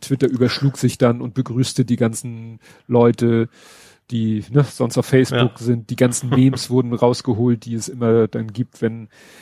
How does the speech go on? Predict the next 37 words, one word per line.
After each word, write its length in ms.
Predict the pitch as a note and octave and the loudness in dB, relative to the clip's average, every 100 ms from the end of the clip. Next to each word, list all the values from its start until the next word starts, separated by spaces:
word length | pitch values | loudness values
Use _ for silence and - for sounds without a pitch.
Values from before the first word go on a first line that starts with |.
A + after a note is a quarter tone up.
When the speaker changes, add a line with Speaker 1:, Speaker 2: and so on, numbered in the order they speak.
| - _ _ | -20 _ _
Speaker 1:
äh, 240 | D3 B2+ A2 F2+ | -6 -2 -2 -2
einer 240 | C3+ B2+ A#2+ | 0 2 2
von 200 | C3+ B2 | 2 -2
den 120 | A#2 | -2
drei 240 | B2 A#2+ | 2 4
Diensten 440 | A2+ A#2 A#2 B2+ A#2 | 2 -4 -10 -12 -12
d-, 300 | A#2+ - A#2+ | -12 -12 0
down 300 | B2 A#2+ A#2+ | 2 2 0
ist, 440 | - A2 - - _ _ | -2 -4 -4 -12 _ _
was 180 | A#2 - | -14 -8
weiß 120 | A2+ | -4
ich, 120 | B2 | 0
Speaker 2:
Ja. 80 | B2 | 0
Speaker 1:
die 100 | A2+ | -2
Leute 300 | A2 B2 A2+ | 2 2 4
können 200 | - A#2 | 0 -2
ihr 140 | A#2+ B2 | 2 4
Essen 200 | - B2 | 2 -4
nicht 120 | - | -4
mehr 100 | A#2 | -6
fotografieren. 720 | - A#2+ A#2 - A#2+ A#2 A2+ _ _ _ _ _ | -4 -4 -4 -2 0 2 0 _ _ _ _ _
Speaker 2:
<laughs> 300 | - - D#3 - - A#2+ - B2 - | -20 -2 0 0 -2 -4 -2 -6 -4
Speaker 1:
Ja. 100 | G#2 G2 - - | -4 -2 -4 -6
Speaker 2:
Ja, 260 | C3 B2 A#2 | -2 -2 -2
war 120 | B2 | -6
schön. 260 | - - G2+ | -8 -4 0
Speaker 1:
Das, 200 | A#2+ - | 0 0
das 260 | A#2+ C3 | 0 2
Übliche 400 | C#3+ G#2 G2 - | 2 0 -6 -6
halt. 180 | F2 G2 _ - - - | -10 -12 _ -14 -12 0
Ja, 120 | D#3+ F#3+ | 4 4
aber 240 | B2+ C3 | 4 2
witzigerweise 680 | D#3 - D#3 B2+ C#3 D3+ C#3+ | 2 -2 0 4 4 2 -2
zeitlich 600 | - C3 D#3 D3 - - - - | 0 2 2 -2 -6 -18 -20 -4
fast 280 | C#3 - - | -4 -4 0
parallel 460 | C3 A#2 A#2 G3+ | 0 2 4 4
dazu 420 | D3+ - B2 D3 | 2 -4 -6 -6